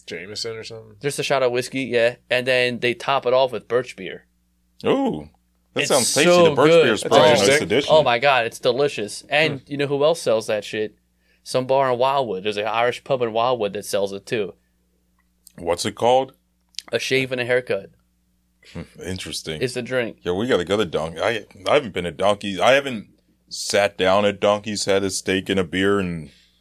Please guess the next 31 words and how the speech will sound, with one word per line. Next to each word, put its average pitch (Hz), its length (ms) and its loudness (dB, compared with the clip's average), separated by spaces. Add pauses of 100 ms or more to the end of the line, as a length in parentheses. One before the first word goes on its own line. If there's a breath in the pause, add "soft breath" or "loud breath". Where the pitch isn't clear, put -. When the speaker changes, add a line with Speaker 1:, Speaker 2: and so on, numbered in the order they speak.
Speaker 3:
probably, 117 200 2
like, 73 160 -8
five 87 260 -2
years. 104 240 -2
Speaker 2:
We 175 100 0
try 196 260 2
to, 185 140 -2
we 185 120 0
try 220 160 0
to 196 80 -4
bring 190 200 0
you 196 140 0
out 190 120 2
last 220 180 -6
Speaker 3:
Yeah, 101 80 2
Speaker 2:
time. 98 80 4
Speaker 3:
I 95 40 4
Speaker 2:
We, - 20 4
Speaker 3:
remember 107 260 0
Speaker 2:
we 175 80 4
Speaker 3:
that. 170 80 2
Speaker 2:
try, 190 200 4
the 147 180 0
fir-, - 300 0 (240)
it's 139 200 -8
the 131 100 -2
first 175 360 0
Saturday 165 600 2
of 120 200 -2
every 139 260 -2
month 127 480 -2